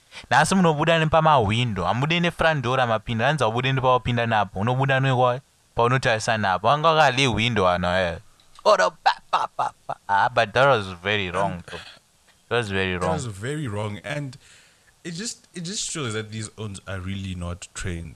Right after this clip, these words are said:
Speaker 2: you know. If, if you, in your right common sense,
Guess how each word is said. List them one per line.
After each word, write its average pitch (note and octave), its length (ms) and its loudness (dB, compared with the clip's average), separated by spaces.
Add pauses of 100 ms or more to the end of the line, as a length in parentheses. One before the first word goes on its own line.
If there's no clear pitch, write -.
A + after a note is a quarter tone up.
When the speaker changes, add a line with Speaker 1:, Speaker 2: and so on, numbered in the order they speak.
Speaker 2:
you F2+ 100 -12
know. E2+ 200 -12 (120)
If, - 240 -12 (300)
if A2+ 320 -12 (260)
you, A#2 460 -6
in G2+ 180 -8
your F#2 260 -6 (300)
right G2 320 -6
common G2 360 -8
sense, - 480 -8